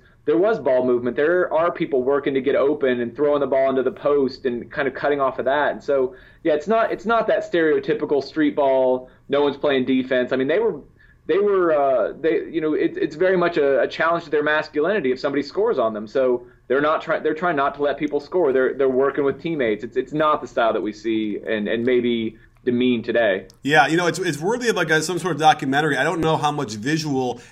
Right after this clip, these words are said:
Speaker 2: evidence exists right now from the playground style of the fifties and the sixties, because I would, I would like to take a deep dive into that and do that, because I feel like,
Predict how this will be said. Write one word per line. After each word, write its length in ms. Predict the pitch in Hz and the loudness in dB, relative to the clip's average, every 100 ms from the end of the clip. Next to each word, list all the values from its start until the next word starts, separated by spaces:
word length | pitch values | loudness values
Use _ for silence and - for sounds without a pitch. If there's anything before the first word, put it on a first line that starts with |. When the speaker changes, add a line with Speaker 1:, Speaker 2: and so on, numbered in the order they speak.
| - | -4
Speaker 2:
evidence 420 | 135 135 131 113 | -2 0 -2 -2
exists 400 | 117 135 156 160 | -4 -2 -2 -2
right 160 | 131 | -2
now 220 | 127 120 120 | -2 -2 -4
from 440 | 135 131 127 123 - - | -2 -2 -2 -4 -12 -14
the 100 | - | -12
playground 600 | 107 143 160 143 135 120 | -6 -2 0 0 0 0
style 400 | 117 135 120 117 | -2 2 2 2
of 240 | 113 127 117 | 0 -4 -4
the 60 | |
fifties 500 | 113 135 127 131 127 | -4 -4 -4 -4 -4
and 100 | 120 | -4
the 80 | 117 | -6
sixties, 480 | - 135 - 120 113 - - - | -4 -6 -4 -6 -8 -12 -20 -6
because 580 | 139 131 143 127 123 - | -4 -2 0 2 0 0
I 160 | 127 165 | 4 4
would, 140 | 170 | 4
I 160 | 147 156 | 4 4
would 120 | 156 | 4
like 140 | 147 | 0
to 100 | 135 | 0
take 160 | 131 131 | -2 -2
a 60 | 123 | 0
deep 180 | 139 | -2
dive 240 | 123 123 120 | 2 2 2
into 160 | 127 | -2
that 200 | 123 117 | -2 -2
and 60 | 110 | -2
do 120 | 123 | -4
that, 160 | 143 110 | -4 -4
because 180 | 113 107 | -4 -6
I 80 | |
feel 260 | 107 - 160 | -6 -4 -2
like, 280 | 139 127 | 0 -2